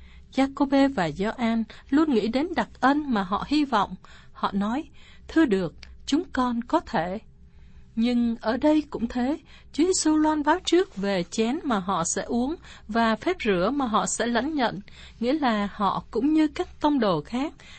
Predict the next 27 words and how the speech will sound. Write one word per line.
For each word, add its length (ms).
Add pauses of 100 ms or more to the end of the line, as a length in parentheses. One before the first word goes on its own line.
sẽ 300
tham 300
dự 200
vào 240
thánh 280
giá 280
của 180
người 360 (260)
khi 240
giờ 420
của 120
họ 340
đến. 240 (1080)
Chúa 120
Giêsu 480
kết 200
luận, 240 (480)
"Việc 220
ngồi 200
bên 220
hữu 300
hay 200
bên 160
tả 340
thầy 280
không 300
thuộc 160